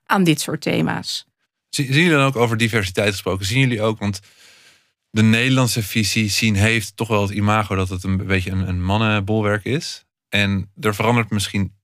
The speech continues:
Speaker 2: iets de laatste tijd ook wel. Ook met, met bewust, eh, bewustwording daarvan en zo. Maar zien jullie daar ook iets, dat daar een, ja, verandering komt of zo? Of, of helemaal niet? Want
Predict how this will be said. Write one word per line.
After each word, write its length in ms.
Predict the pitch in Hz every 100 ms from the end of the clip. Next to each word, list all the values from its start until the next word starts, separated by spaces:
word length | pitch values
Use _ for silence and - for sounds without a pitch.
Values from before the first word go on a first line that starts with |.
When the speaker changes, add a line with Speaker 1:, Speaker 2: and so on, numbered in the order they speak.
| _ -
Speaker 2:
iets 540 | 104 165 - - -
de 120 | - 110
laatste 280 | 135 139
tijd 200 | - 143
ook 80 | 143
wel. 340 | 139 156 180 120
Ook 140 | 110
met, 220 | 101 95
met 140 | 92 87
bewust, 480 | 87 104 - -
eh, 260 | 104 101 98 98
bewustwording 540 | 92 113 104 104 104
daarvan 240 | 95 95 98
en 80 | 92
zo. 180 | 101
Maar 140 | 117 113
zien 220 | - 135
jullie 180 | 143 139
daar 220 | 120 117 - _ _
ook 280 | - 135 143
iets, 460 | - 131 139 - -
dat 140 | 98
daar 220 | 101 95
een, 80 | 95
ja, 220 | 95 87
verandering 520 | 87 98 120 139 151 -
komt 300 | 151 208 214
of 100 | -
zo? 180 | 190 214
Of, 240 | 190 135 -
of 180 | 127
helemaal 420 | 127 127 117 135 113
niet? 160 | 90
Want 180 | 104